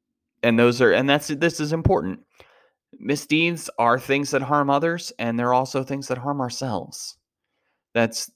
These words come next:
uh, there's a really empowering aspect of this, in that we want to put down the things we do that harm ourselves too.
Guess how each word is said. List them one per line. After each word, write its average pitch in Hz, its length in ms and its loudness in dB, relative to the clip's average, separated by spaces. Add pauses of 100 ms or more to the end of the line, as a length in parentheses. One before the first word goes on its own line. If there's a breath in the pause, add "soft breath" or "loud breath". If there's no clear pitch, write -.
(140)
uh, 117 140 -4
there's 123 240 -2
a 127 60 2
really 135 320 2
empowering 120 600 0
aspect 92 440 -4
of 87 120 -6
this, - 340 -4
in 101 160 -2
that 98 200 2
we 120 120 4
want 120 260 2
to 123 60 -6
put 120 260 0
down 120 340 2
the 107 100 0
things 117 460 0
we 110 120 0
do 107 420 4
that 92 120 4
harm 120 460 2
ourselves 101 880 -4
too. - 420 0